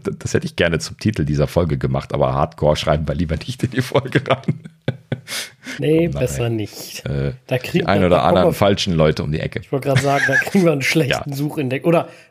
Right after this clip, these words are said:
Speaker 2: einen unpassenden Suchindex, sagen wir mal so.
Speaker 1: Müssen wir dann für Hardcore schon das, äh, wir fluchen Häkchen anmachen?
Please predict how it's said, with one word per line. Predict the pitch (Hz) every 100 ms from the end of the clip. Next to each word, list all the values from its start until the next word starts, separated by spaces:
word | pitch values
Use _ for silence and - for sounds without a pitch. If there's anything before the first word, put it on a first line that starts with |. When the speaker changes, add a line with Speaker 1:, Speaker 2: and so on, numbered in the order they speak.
| -
Speaker 2:
einen | 165
unpassenden | 226 233 226 156 127 139 131 123
Suchindex, | 117 113 127 113 110 107
sagen | 123 131
wir | 123 117
mal | 117 110
so. | 110 113 98 _ _ _ _ _ _ _ _
Speaker 1:
Müssen | 110 156
wir | 160
dann | 98 98
für | 80 -
Hardcore | 78 123 - - 113 117
schon | - 101 92
das, | 90 82 - -
äh, | - 82 78 73
wir | 78 76 76 78
fluchen | 78 - 104 - -
Häkchen | 65 69 - 62
anmachen? | 55 62 62 60 - 58